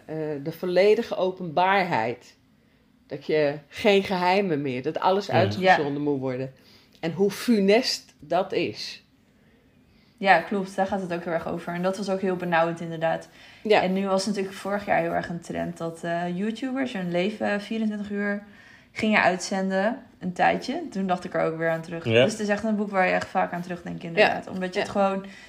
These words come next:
Speaker 3: ziet gebeuren. Bepaalde
Speaker 1: Ja.
Speaker 3: dingen die voorspeld zijn in dat boek. Klopt,
Speaker 1: Ja.
Speaker 3: inderdaad.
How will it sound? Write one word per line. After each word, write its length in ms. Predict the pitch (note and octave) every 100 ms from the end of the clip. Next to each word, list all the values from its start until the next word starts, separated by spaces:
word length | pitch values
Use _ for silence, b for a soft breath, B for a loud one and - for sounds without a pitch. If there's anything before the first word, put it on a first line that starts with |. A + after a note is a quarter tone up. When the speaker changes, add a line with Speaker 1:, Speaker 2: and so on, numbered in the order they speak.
| B
Speaker 3:
ziet 260 | - A#3
gebeuren. 500 | - G3 F#3+ G#3+ E3+
Bepaalde 380 | D#3+ F3 F3+ F3
Speaker 1:
Ja. 80 | F3+
Speaker 3:
dingen 240 | F3 E3+
die 280 | E3+ E3 E3
voorspeld 500 | - F#3+ G3 F3+ E3+
zijn 160 | - -
in 120 | -
dat 120 | F2+
boek. 300 | - F3 - b b b b b _
Klopt, 220 | - F#3
Speaker 1:
Ja. 100 | G3+
Speaker 3:
inderdaad. 560 | D#3 D#3+ - F3 -